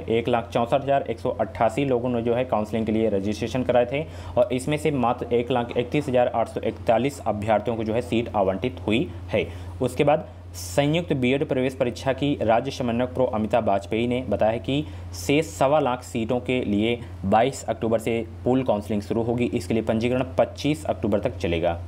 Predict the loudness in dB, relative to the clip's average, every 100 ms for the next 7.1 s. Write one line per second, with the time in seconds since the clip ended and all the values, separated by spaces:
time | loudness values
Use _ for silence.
0 | -4 0 2 2 2 0 -2 -4 -2 -2
1 | -2 -2 0 2 2 -2 -12 -10 -2 0
2 | 2 2 2 0 -4 -4 -12 -14 -12 -12
3 | -12 -12 -12 -12 -12 -6 -2 2 4 2
4 | 0 -2 0 -2 -2 -4 -8 -14 -12 -12
5 | -12 -12 -12 -12 -12 -12 -2 0 2 0
6 | 2 0 2 0 0 0 2 2 2 -2
7 | -2